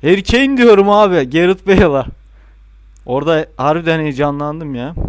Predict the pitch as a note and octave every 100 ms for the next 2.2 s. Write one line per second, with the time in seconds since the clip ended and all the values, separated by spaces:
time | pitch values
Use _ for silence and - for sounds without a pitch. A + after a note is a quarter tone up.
0 | - - - C#3 D#3 D#3+ F#3 C3+ F3+ G#3
1 | G#3 G3+ G3 F#3+ F3 - G3+ F#3 D#3 C#3+
2 | G3+ E3